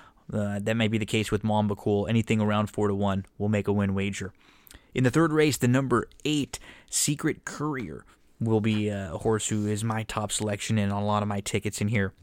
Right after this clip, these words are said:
He is gonna go second start off the bench, and in his last start, going six furlongs, he was tracking from third. He was about four lengths off in the two path.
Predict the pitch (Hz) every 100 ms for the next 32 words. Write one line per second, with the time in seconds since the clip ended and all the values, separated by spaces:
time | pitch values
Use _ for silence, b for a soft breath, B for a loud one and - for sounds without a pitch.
0 | - - - _ _ B B B B -
1 | 175 190 170 - _ b _ 143 135 117
2 | 139 135 117 - 147 180 - 147 135 127
3 | 107 101 101 98 - 117 110 101 - _
4 | _ _ _ _ _ _ - 120 110 98
5 | 113 156 - 113 113 - 113 117 110 117
6 | - 107 104 101 101 104 - B B B
7 | - 110 101 - 113 113 139 123 113 -
8 | 104 104 101 - - _ 131 127 110 127
9 | 127 127 117 110 113 107 110 104 - 110
10 | 104 107 104 101